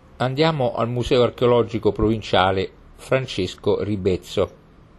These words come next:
con accesso attraverso le arcate gotiche del cosiddetto Portico dei Cavalieri Templari del milleduecento, contiene materiale rinvenuto nel territorio brindisino.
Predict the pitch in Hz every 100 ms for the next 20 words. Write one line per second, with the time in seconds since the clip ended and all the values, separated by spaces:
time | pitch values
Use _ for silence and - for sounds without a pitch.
0 | - - - - - - - 123 135 -
1 | 175 - - 113 - 104 - 127 139 -
2 | 98 98 - 127 104 95 107 82 85 -
3 | 78 82 - 95 104 113 135 - 98 143
4 | 143 - 104 98 95 92 98 98 113 110
5 | 92 101 90 - 82 76 87 117 - -
6 | - - - 101 101 98 120 131 104 98
7 | 98 - 78 71 - 120 - - - -
8 | - - - - - 160 160 - 104 92
9 | 101 120 127 139 147 160 156 120 113 123
10 | 123 127 101 90 101 101 - 117 123 151
11 | 143 110 95 101 95 87 85 80 82